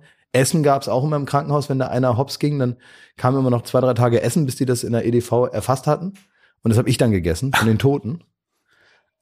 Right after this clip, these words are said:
Und, äh, insofern hatte ich also ein entspanntes Leben.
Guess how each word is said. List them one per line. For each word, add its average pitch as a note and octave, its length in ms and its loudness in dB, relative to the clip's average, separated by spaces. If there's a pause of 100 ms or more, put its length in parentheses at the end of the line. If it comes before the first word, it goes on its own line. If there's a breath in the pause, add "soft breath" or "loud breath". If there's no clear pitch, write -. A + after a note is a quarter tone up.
Und, B2 400 2
äh, B2 160 4
insofern C#3 400 0
hatte C#3+ 160 -2
ich C3+ 140 -4
also C3 300 2
ein B2 220 -2
entspanntes C#3+ 520 -4
Leben. D#3+ 440 -6